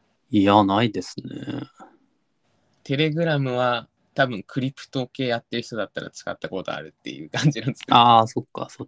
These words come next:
Speaker 1: ち系でよく言いますね。確かに。
Speaker 2: うん。で、Telegramは最近すごくて、先月ぐらいにFacebookのメッセンジャーが一回落ちてて全く使えなかった障害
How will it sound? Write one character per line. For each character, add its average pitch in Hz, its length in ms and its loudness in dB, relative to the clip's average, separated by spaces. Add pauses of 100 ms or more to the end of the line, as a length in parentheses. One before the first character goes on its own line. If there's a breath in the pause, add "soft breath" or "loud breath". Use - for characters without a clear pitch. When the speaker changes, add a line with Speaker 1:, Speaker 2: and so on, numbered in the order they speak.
(100)
Speaker 1:
ち - 120 -20
系 165 200 -8
で 160 420 -6
よ 139 180 -2
く - 140 -4
言 - 80 -2
い - 20 -2
ま 104 140 -2
す - 120 -14
ね。 - 120 -8
確 - 280 -12
か - 120 -10
に。 - 140 -12 (140)
Speaker 2:
う - 40 -16
ん。 - 160 -18 (720)
で、 123 120 -8
Telegram 170 600 0
は 107 260 0
最 - 340 -6
近 143 180 -4
す - 160 -10
ご 120 140 -4
く - 80 -20
て、 80 400 -8 (220)
先 226 460 -4
月 226 460 -4 (200)
ぐ 196 100 -2
ら 175 140 4
い 104 100 -4
に 101 340 -4
Facebook 180 680 -4
の 104 100 -2
メ 98 120 -2
ッ - 20 -2
セ - 240 -4
ン 139 80 0
ジ 135 80 -2
ャ 135 40 2
ー - 40 2
が 123 60 -2
一 117 100 -6
回 131 140 0
落 131 220 -4
ち - 60 -10
て 110 100 -8
て 87 140 -8
全 95 320 -8
く 127 280 -6 (260)
使 - 220 -2
え 127 40 0
な 135 120 -2
か 110 80 -2
っ - 80 -6
た 92 80 -8
障 127 260 -2
害 131 260 0